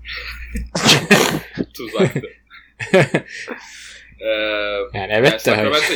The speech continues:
Speaker 1: iki bin iki bu arada bu Los Angeles Sacramento efsane bir seriydi yani.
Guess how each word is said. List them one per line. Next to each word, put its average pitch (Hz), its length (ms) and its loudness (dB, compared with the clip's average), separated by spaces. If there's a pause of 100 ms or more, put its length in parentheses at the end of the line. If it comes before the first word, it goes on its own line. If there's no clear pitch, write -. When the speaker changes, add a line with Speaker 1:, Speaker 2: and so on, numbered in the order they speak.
Speaker 1:
iki 151 100 -4
bin 151 80 -4
iki 151 260 -8
bu 120 100 2
arada 139 180 0
bu 113 260 -10
Los 107 180 -6
Angeles 120 280 -4
Sacramento 117 540 -4
efsane 113 360 -4
bir 120 60 -10
seriydi 87 360 -10
yani. - 400 -20